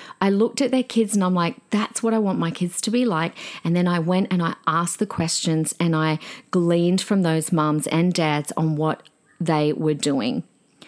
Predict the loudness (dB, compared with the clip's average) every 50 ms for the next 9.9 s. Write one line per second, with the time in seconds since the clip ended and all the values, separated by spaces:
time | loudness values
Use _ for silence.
0 | -20 -20 -20 -20 -16 -8 -4 -2 0 2 2 2 2 2 0 -2 -4 -6 -2 0
1 | 2 2 2 0 -2 0 2 2 2 2 0 0 0 2 4 4 4 4 2 2
2 | 2 2 2 2 4 4 4 4 4 2 0 0 0 -2 -4 -6 -10 _ _ -20
3 | -20 -20 -20 -10 _ 0 0 2 0 -2 -6 -2 0 0 2 4 4 2 2 2
4 | 2 2 2 2 2 2 2 0 0 -2 0 0 0 0 0 0 -4 -6 -2 0
5 | 2 2 2 2 0 -2 -2 -2 -2 0 2 2 2 4 2 2 2 2 2 2
6 | 2 2 2 2 0 0 0 0 2 2 2 2 0 -2 -4 -4 -4 -2 0 0
7 | 2 2 0 0 0 0 -2 -4 -4 -8 -14 _ -20 -18 _ 0 0 2 2 0
8 | 2 2 2 4 4 2 0 0 0 0 0 0 0 2 2 0 0 0 0 0
9 | 0 0 0 0 2 2 4 4 4 4 4 2 2 2 2 2 2 0